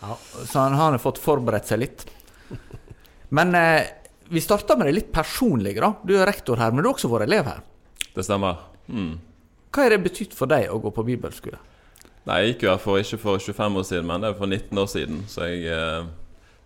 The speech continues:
Speaker 3: det begynner å bli noen år det også.
Speaker 1: Det gjør det.
Speaker 3: Det gjør det, faktisk. Eh, så det gikk jo på det som het Bibel- og Bymisjonslinjen, da. For da,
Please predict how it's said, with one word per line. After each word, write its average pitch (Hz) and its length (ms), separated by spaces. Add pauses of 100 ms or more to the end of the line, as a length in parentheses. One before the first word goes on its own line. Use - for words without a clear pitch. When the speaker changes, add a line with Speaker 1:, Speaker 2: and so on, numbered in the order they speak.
Speaker 3:
det 107 120
begynner 101 220
å 98 60
bli 101 100
noen 95 320
år 95 220
det 98 120
også. 113 360
Speaker 1:
Det 113 100
gjør 92 120
det. 120 100 (300)
Speaker 3:
Det 101 180
gjør 101 180
det, 104 120 (100)
faktisk. 107 580
Eh, 101 680
så - 120
det 117 120
gikk 117 80
jo 104 80
på 113 80
det 117 80
som 117 160
het 101 160
Bibel- 107 320
og 95 140
Bymisjonslinjen, 90 960
da. 104 120
For 98 160
da, 95 140